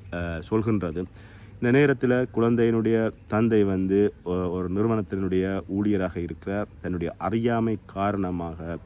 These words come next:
அஹ், இவர் மீது, அஹ், உயிரிழப்பை ஏற்படுத்தினார் அப்படின்ற வழக்கு தாக்கல் செய்யப்பட்டிருக்கிறது. அவர் வந்து தற்காலிக காவல்ல வந்து,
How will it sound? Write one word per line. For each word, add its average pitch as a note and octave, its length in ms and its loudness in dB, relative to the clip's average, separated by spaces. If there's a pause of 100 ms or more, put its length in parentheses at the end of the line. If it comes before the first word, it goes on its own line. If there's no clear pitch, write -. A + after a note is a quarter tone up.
(420)
அஹ், F2 260 -4
இவர் A2 280 2
மீது, F2+ 480 0 (100)
அஹ், E2+ 360 -6 (120)
உயிரிழப்பை G#2 500 0
ஏற்படுத்தினார் G2+ 800 -2
அப்படின்ற F2 720 -4
வழக்கு F#2+ 560 -2 (380)
தாக்கல் F2+ 320 -4
செய்யப்பட்டிருக்கிறது. E2+ 720 -6 (640)
அவர் C3 180 4
வந்து C3 380 6
தற்காலிக A2+ 720 0 (120)
காவல்ல G2+ 380 0
வந்து, G2+ 520 2